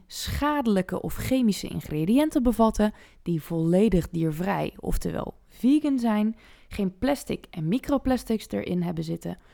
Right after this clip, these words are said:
die duurzame verpakkingen of het liefst nog helemaal geen verpakkingen hebben en die ook nog eens een keer op een goede manier worden gemaakt. Dit is dus wel een kleine uitdaging. Maar gelukkig steek ik al mijn tijd erin,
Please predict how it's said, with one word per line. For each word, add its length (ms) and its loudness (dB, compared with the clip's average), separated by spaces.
die 240 -8
duurzame 580 2
verpakkingen 640 6
of 140 -8
het 80 -10
liefst 240 -12
nog 120 -16
helemaal 400 -2
geen 240 -4
verpakkingen 520 -4
hebben 340 -6
en 280 -2
die 260 -4
ook 220 0
nog 160 -4
eens 120 -6
een 100 -2
keer 380 -2
op 180 -6
een 100 2
goede 360 2
manier 640 4
worden 440 -2
gemaakt. 640 -6
Dit 280 -4
is 260 -2
dus 260 -2
wel 320 6
een 180 4
kleine 520 6
uitdaging. 580 -4
Maar 200 -6
gelukkig 360 -4
steek 260 -2
ik 140 -6
al 120 -2
mijn 140 -2
tijd 260 -4
erin, 320 -4